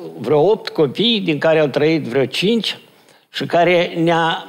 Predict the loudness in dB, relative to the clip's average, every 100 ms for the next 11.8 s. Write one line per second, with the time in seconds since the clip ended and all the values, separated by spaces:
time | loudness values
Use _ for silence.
0 | -18 -8 -6 -2 0 2 0 0 0 2
1 | 2 0 -4 -4 -2 0 2 2 2 2
2 | 2 2 0 0 0 -2 -6 -2 0 2
3 | 0 -2 -12 -16 -6 -2 0 -2 -4 -4
4 | -2 0 -2 -6 -18 -20 -20 _ 0 2
5 | 4 2 0 -6 0 0 2 2 2 0
6 | -2 -2 0 -2 -2 -2 -2 -2 -2 0
7 | 2 2 -2 0 0 0 -2 -2 -2 -2
8 | -4 -8 -6 -2 -2 -2 -2 -2 -2 -4
9 | -10 -18 -20 -20 -20 -8 -2 -2 -2 -2
10 | 2 4 2 0 -4 -18 -8 -2 0 0
11 | 0 -2 -2 -10 -4 0 0 0